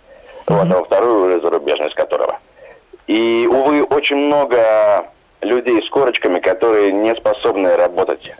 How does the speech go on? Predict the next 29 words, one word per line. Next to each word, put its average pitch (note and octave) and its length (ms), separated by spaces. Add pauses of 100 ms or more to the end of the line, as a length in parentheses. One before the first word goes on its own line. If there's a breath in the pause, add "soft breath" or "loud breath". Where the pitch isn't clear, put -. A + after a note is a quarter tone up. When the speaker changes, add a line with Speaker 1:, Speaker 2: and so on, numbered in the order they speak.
Speaker 1:
не A2+ 160
при-, G#2 180
не, A#2 200 (280)
профнепригодны B2+ 840
абсолютно. - 540 (220)
Speaker 2:
Мгм. D#3+ 180 (140)
Но B3 160
при - 240
Speaker 1:
Ну, D#4+ 140
Speaker 2:
этом F#4+ 180
я B3+ 300
подчеркну, B3+ 520
чтобы G3 400
не G3+ 120
сложилось A3+ 360
такое G3+ 280
мнение, A#3 400
мы G#3 180
ни G#3 100
в G3+ 60
коем G#3+ 200
случае - 360
не F3+ 140
говорим F#3+ 420
о F3 80
том B3+ 320 (220 loud breath)
и G#3+ 100
не A#3 160
думаем, G3 540